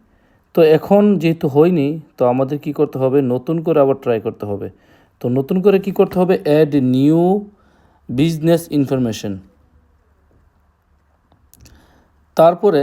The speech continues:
এখানে আপনাকে দিতে হবে ফার্স্ট লিগ্যাল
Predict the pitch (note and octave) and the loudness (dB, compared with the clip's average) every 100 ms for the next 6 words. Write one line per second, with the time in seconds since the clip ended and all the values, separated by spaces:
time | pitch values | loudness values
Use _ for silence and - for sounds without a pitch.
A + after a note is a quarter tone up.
0 | D#3+ - _ _ C#3+ - D3+ D3 D3 C#3+ | -2 -10 _ _ -8 -4 -4 -2 -2 -4
1 | - C3 - C3+ B2+ C3 A#2+ B2 A#2 G#2 | -6 -6 -6 -8 -8 -10 -8 -6 -6 -4
2 | C3+ D#3+ _ _ _ _ _ _ C3+ C3 | -8 -10 _ _ _ _ _ _ 0 0
3 | C3 - C3 C3 C3 C#3 | 0 -8 -6 -2 0 0